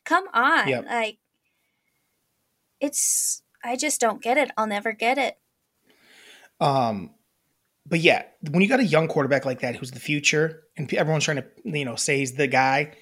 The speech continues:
Speaker 2: for the next decade, you, you, you don't play for this season. You, you go,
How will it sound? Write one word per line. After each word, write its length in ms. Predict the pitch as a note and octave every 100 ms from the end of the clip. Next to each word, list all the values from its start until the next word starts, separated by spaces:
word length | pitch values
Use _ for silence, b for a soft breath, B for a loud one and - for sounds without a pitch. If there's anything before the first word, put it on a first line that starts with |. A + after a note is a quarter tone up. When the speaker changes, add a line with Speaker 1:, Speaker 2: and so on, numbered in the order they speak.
| b b b
Speaker 2:
for 120 | C#3+
the 60 | D3
next 260 | C#3+ -
decade, 520 | D3+ C#3+ D#3 D#3+ E3+ _ _ _ _ _ _ _ _ _ _ _ _ _ _ _ _ _ -
you, 120 | G3 -
you, 260 | - C#3+ G3 - _ _ _
you 220 | D#3 E3+
don't 180 | C4 B3+
play 180 | G3+ F#3+
for 120 | E3
this 220 | D3 -
season. 360 | - C#3 A2 - _ _ _ _ _ _ _
You, 260 | D#3+ E3 D#3+ D#3+
you 140 | F3+
go, 380 | E3+ D#3+ -